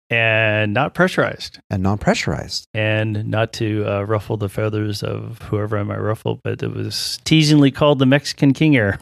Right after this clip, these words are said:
Speaker 1: <laughs>
Speaker 2: Bandarante, yeah.
Speaker 1: Because it's not pressurized,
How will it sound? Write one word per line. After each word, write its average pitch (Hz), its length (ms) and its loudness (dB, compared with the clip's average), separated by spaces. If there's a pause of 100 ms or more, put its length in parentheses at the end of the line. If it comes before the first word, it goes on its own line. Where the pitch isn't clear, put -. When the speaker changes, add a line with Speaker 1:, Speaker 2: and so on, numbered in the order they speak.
(140)
Speaker 1:
<laughs> - 300 -2 (280)
Speaker 2:
Bandarante, 117 960 4
yeah. 117 540 2
Speaker 1:
Because 127 280 6
it's 117 140 2
not 143 200 4
pressurized, 117 920 2